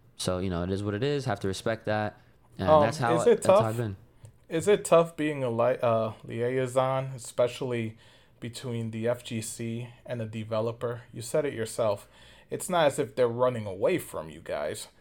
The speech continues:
Speaker 2: You know, they're, they're dealing with their own internal problems of how, how are we gonna get this league off? Meanwhile, you have a community who loves the game, and they want to know what's gonna be happening,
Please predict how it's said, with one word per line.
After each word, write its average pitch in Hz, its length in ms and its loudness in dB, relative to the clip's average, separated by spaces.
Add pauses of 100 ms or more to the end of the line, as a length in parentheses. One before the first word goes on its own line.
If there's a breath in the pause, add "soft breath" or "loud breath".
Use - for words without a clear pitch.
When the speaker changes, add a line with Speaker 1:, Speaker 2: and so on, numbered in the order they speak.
(220 soft breath)
Speaker 2:
You 131 120 -6
know, 117 200 -2
they're, 120 240 0
they're 123 240 0
dealing 127 320 -2
with 120 140 -4
their 123 180 0
own 127 180 -2
internal 117 420 0
problems 123 600 0
of 113 220 0
how, 143 400 2
how 127 200 0
are 123 40 0
we 127 100 -4
gonna 123 180 -4
get 117 200 -4
this 120 260 -8
league 120 180 -8
off? 139 280 4
Meanwhile, 127 680 -2 (420 loud breath)
you 131 140 0
have 151 200 8
a 135 60 2
community 131 600 -6
who 120 160 -6
loves 120 400 4
the 117 100 -8
game, 123 540 -4 (640 soft breath)
and 117 400 0
they 143 140 2
want 135 260 6
to 135 100 -4
know 123 220 0
what's 123 300 2
gonna 120 260 -2
be 113 160 -6
happening, 117 800 -6